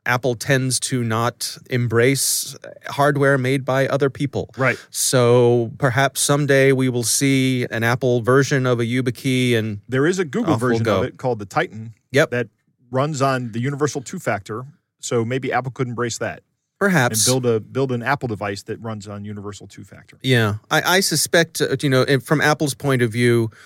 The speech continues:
Speaker 1: the hardware that they're counting on is other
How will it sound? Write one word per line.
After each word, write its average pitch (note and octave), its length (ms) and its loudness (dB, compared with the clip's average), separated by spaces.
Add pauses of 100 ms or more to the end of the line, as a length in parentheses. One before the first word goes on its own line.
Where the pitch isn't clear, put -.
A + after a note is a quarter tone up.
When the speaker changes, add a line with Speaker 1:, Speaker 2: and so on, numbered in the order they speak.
(320)
Speaker 1:
the A2 60 -4
hardware A#2+ 680 4
that G#2 200 0
they're A2 200 2
counting A2 400 -2
on G2+ 260 -2
is G2+ 380 -4
other G2 420 0